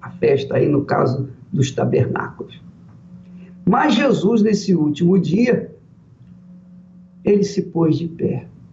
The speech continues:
Ele não se pôs de pé para conversar com outra pessoa, não.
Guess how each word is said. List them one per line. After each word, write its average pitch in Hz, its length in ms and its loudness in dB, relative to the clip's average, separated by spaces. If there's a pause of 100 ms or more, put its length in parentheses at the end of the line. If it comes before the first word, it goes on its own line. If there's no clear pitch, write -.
(680)
Ele 480 160 4
não 370 80 6
se 208 140 0
pôs 165 300 2
de 131 80 0
pé - 580 0 (1080)
para 160 100 -2
conversar 143 560 0
com 131 220 0
outra 123 260 0
pessoa, - 560 -4
não. - 300 0